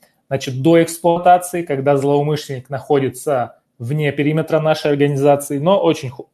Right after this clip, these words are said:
хочет проникнуть внутрь. Эксплуатация, то есть тот самый процесс, э, первоначального взлома и доставки, э, какой-то полезной злоумышленной нагрузки,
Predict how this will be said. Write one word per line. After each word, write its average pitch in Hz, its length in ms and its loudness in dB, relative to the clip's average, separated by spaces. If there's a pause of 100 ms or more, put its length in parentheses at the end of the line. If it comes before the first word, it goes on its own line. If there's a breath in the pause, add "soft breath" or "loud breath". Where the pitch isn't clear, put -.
(140)
хочет 151 420 -2
проникнуть 135 500 -6
внутрь. 127 300 -8 (1200 soft breath)
Эксплуатация, 165 1200 0
то 143 60 2
есть 135 180 -2
тот 160 200 0
самый 143 260 -4
процесс, 165 680 -2 (1160)
э, 127 500 -2
первоначального 147 600 0
взлома 151 680 0 (100)
и 127 60 -10
доставки, 127 920 -2
э, 120 360 -10
какой-то 127 520 -4 (220)
полезной 127 720 0 (240)
злоумышленной 135 640 -6
нагрузки, 180 640 -4